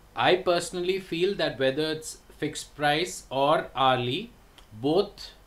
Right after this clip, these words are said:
you know, arrangements can work pretty fine. The reason problems arise with a lot of freelancers is because they do not follow the system. Let me try and explain. Both Elance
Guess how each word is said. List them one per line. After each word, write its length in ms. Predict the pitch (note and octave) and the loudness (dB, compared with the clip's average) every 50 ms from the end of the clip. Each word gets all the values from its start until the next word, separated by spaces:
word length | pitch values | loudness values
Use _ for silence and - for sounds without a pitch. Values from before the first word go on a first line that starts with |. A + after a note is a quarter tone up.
| _ - | _ -12
you 100 | C3 C3 | -8 -6
know, 160 | C#3+ - - | -6 -6 -4
arrangements 640 | C3 C3 C3+ C3+ C3+ C3 B2 B2 C#3+ D3+ D#3 D3+ - | 0 2 4 4 4 2 -2 -4 -4 -6 -6 -6 -6
can 260 | - D3+ C3+ C3 A#2+ | -4 -4 -2 -2 -2
work 300 | A#2+ B2 B2+ C3+ - - | -2 -2 -2 -2 -4 -6
pretty 320 | - C3+ B2 A#2+ B2+ B2+ | -8 -8 -6 -6 -6 -8
fine. 460 | B2 - C#3 B2 A2+ G#2 F2+ D#2 D2+ - - - _ - - - - - - - - - _ _ _ - - G#2 | -4 0 0 2 2 0 -2 -6 -12 -18 -20 -20 _ -20 -20 -20 -20 -20 -20 -20 -20 -20 _ _ _ -16 -4 -2
The 120 | C3+ B2 | -2 -2
reason 480 | B2 C#3 D#3+ F3+ F3 F#3 A#3 B3 B3+ B3+ | 0 -2 -4 -2 -2 -2 -2 -2 -2 -2
problems 600 | - F3+ D#3+ D3 D3+ C#3+ D#3 F3 F3+ F#3 F3 D#3+ | -2 0 2 2 2 2 0 0 0 0 -2 -2
arise 480 | C#3 B2+ C3 C3 C3 C#3+ D#3+ E3 D3+ | 0 2 2 2 2 2 2 -2 -4
with 160 | C3+ C#3+ B2+ | -6 -4 -4
a 40 | C#3 | -2
lot 200 | B2+ C3 B2+ C3+ | 0 0 0 0
of 160 | F3 F#3+ F#3+ | -2 -4 -6
freelancers 760 | - D3 C3+ B2 A#2+ A2+ A2 G#2+ G2+ - - B2+ C3+ D#3+ D#3+ - - | -6 -6 -2 0 0 0 0 0 -2 -6 -6 -6 -6 -6 -8 -8 -6
is 160 | C3+ B2+ A#2 | -6 -6 -4
because 500 | G#2+ B2 A#2+ B2 C3 C3+ C#3 D3+ D#3+ C#3+ | -4 -6 -6 -2 -2 0 0 -2 -2 -2
they 140 | C3 C3+ B2 | -2 -2 -2
do 160 | A2+ A#2 A#2+ | 0 0 0
not 400 | B2 B2+ B2+ C3 D3 D3+ - - - - - | 0 2 0 0 0 0 -2 -8 -16 -20 -20
follow 460 | - - C3+ B2+ B2 B2 B2+ B2+ C3 | -8 -4 -2 -2 0 0 0 -2 -2
the 140 | A#2+ C3 B2+ | -2 -4 -4
system. 500 | - - D#3 C#3 - - - G2+ F#2 - - - - - - - - - - - | -4 -4 -4 -4 -6 -8 -10 -12 -14 -14 -18 -20 -20 -20 -20 -20 -20 -20 -16 -8
Let 220 | A2 B2+ D3 D3 - | -6 -4 -4 -4 -4
me 140 | G3 G3+ | -4 -4
try 240 | G3+ - - E3 D#3 | -4 -2 0 0 2
and 100 | D3+ D3+ | 0 0
explain. 580 | C#3+ A#2 - - - - B2 A2 G2+ F2 D#2 - - - - - - - - - - A2 G#2+ | -2 -6 -8 -10 -8 -6 -4 -4 -4 -6 -10 -16 -20 -20 -20 -20 -20 -20 -20 -20 -20 -6 0
Both 520 | B2 D3 E3 G3 G3 - - - - - - - - - - - - - | 0 2 2 2 0 -4 -8 -20 -20 -20 -20 -20 -20 -20 -20 -20 -10 -6
Elance 680 | C3 C3 C3 C3+ C#3 C#3 C#3 D3+ E3+ F3+ - - - | -4 -2 0 2 2 2 2 0 -2 -6 -8 -12 -14